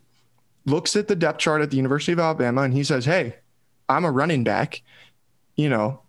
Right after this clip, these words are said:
they've already got four or five-star running backs in the room at Alabama. Do I know that if I go to Alabama, they're, I'm gonna be set up to be a good professional?" Yeah, probably.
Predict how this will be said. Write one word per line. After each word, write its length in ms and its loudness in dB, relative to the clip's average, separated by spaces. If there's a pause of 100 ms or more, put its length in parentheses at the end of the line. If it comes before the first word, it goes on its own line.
(240)
they've 220 0
already 200 0
got 280 0
four 460 0
or 40 0
five-star 680 0
running 260 0
backs 360 0
in 120 2
the 60 0
room 200 0
at 80 2
Alabama. 400 2
Do 200 0
I 100 0
know 160 2
that 140 2
if 80 -2
I 100 2
go 160 2
to 60 2
Alabama, 480 2
they're, 180 0
I'm 140 2
gonna 160 2
be 100 0
set 220 0
up 180 0
to 100 0
be 180 0
a 140 0
good 220 -2
professional?" 500 0
Yeah, 340 2
probably. 680 0